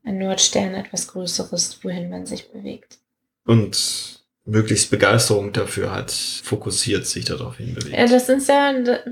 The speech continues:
Speaker 1: da sind wir ja bei der Diskussion, machen wir es, wie du es machst oder machen wir es, wie ich es mache? Weil Begeisterung auslösen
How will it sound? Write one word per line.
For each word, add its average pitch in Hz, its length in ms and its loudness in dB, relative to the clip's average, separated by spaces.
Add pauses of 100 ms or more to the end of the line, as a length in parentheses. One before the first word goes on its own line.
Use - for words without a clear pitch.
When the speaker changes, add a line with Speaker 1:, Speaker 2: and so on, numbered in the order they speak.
(140)
Speaker 1:
da 240 160 6
sind 269 140 6
wir 262 60 10
ja 247 100 8
bei 240 160 4
der 240 120 6
Diskussion, 233 560 2
machen 226 240 0
wir 214 80 0
es, 208 160 -2
wie 190 120 -2
du 202 200 -2
es 233 140 0
machst 254 400 2
oder 196 160 0
machen 208 260 -6
wir 196 60 -6
es, - 180 -8
wie - 80 -2
ich 220 240 0
es 320 200 2
mache? 349 300 -2 (1300)
Weil 214 380 4
Begeisterung 233 600 4
auslösen 262 1040 4